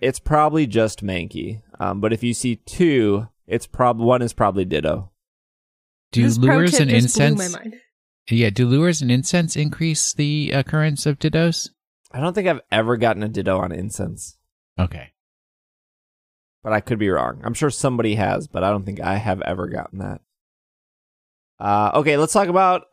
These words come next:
Speaker 1: the elephant in the room, uh, which are children un-, chil-,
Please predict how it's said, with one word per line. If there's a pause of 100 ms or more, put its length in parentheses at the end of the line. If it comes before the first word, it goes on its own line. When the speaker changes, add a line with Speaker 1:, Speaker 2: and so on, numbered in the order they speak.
Speaker 1:
the
elephant
in
the
room, (840)
uh,
which
are (220)
children
un-, (180)
chil-,